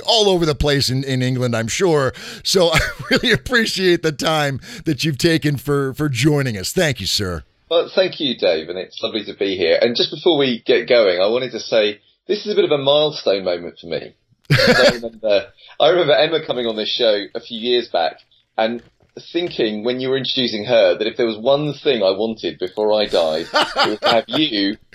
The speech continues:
Speaker 2: introduce me, so I would have that as a memory. So thank you very much.
Speaker 1: <laughs> I am on your bucket list?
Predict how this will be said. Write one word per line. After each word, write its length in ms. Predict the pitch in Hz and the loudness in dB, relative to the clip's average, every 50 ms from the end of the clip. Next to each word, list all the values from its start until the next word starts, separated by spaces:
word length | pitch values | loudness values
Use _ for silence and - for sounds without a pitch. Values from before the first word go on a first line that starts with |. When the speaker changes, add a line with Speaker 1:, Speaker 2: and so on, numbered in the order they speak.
| _ _ | _ _
Speaker 2:
introduce 680 | - 127 135 135 131 - - - 156 160 156 151 - - | 0 0 2 2 0 -4 -8 -6 -4 -4 -2 -4 -4 -2
me, 360 | 156 143 123 107 101 98 107 104 - - - _ - - | 0 0 2 2 0 -2 -4 -6 -10 -12 -14 _ -20 -12
so 160 | - - 117 110 | -2 0 2 2
I 40 | |
would 120 | 110 110 - | 2 0 -4
have 320 | - 131 135 135 113 101 95 | -4 -4 -2 -2 -2 -2 0
that 220 | 107 95 - - | 0 0 2 0
as 80 | 104 104 | 0 -2
a 60 | 110 | -2
memory. 440 | 107 104 95 87 73 78 76 82 - | -2 -2 -4 -4 -4 -6 -6 -6 -4
So 160 | - 120 113 | -2 -2 -2
thank 380 | 107 - - 131 127 120 - | -2 -2 -2 -2 -2 -2 -6
you 80 | 123 113 | -8 -4
very 260 | - 110 104 107 107 | 0 2 2 2 2
much. 200 | 104 101 - - 123 - - 254 - - 740 | 0 2 2 4 4 4 4 2 2 2 0
Speaker 1:
<laughs> 300 | - - - - - - | 0 -2 -2 -2 -4 -4
I 120 | 165 190 | -2 -2
am 120 | 214 202 185 | 0 2 2
on 160 | 175 180 175 | 2 2 2
your 140 | 165 143 131 | 2 0 0
bucket 520 | 104 - _ - 123 127 - - 165 175 | -2 -4 _ -2 0 0 0 0 -2 0
list? 540 | 180 170 190 202 240 - - - - - - | 0 0 2 2 0 0 0 -4 -6 -8 -12